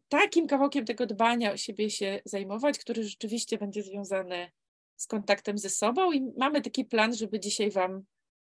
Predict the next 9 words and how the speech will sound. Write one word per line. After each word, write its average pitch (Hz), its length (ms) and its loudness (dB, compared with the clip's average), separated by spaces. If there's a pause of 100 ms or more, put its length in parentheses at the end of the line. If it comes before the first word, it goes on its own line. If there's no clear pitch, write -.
(120)
te 226 120 0
nasze 220 280 2
plany 185 380 0
pokazać 240 720 0
i 262 200 -2
zresztą 240 380 0
będziecie 220 360 -2
później 202 320 -6
mogli 185 440 -8